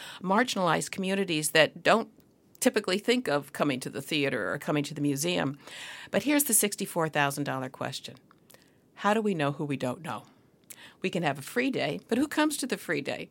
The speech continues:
The people who come on the pay days, 'cause they're the ones who know about it. So how do we extend this invitation to people who would never even think about coming to our organizations when we don't know their name and email address?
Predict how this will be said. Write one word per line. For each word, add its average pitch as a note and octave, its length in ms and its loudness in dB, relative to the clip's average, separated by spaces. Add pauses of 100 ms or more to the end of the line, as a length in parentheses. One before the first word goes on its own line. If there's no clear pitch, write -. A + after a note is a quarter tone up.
(140)
The - 80 -14
people A#3 260 4
who A#3+ 100 4
come D4+ 200 8
on A3 120 6
the A#3+ 100 6
pay E4 220 6
days, D#3+ 300 2
'cause F3+ 140 -2
they're G3 120 6
the G#3+ 100 6
ones A3 220 8
who B3 80 2
know A#3 200 6
about F3+ 260 4
it. - 160 -8 (260)
So - 120 0
how C4+ 240 2
do E4+ 100 4
we D#4+ 200 2
extend G3+ 480 2
this E3 180 2
invitation G3+ 600 -2
to G3+ 60 -2
people G#3 360 -2
who G#3 200 -4
would F#3+ 240 -2 (240)
never G#3 280 2
even E3 200 -2
think B3+ 340 -4
about - 260 -4
coming C#3+ 240 -2
to D3+ 100 -4
our C#3+ 100 0
organizations D3+ 680 -4
when E3+ 260 -2 (140)
we C#3 100 -4
don't G3 140 -2
know D#3+ 120 0
their F3 160 0
name F3 260 0
and G3 100 0
email A3+ 400 0
address? - 440 -6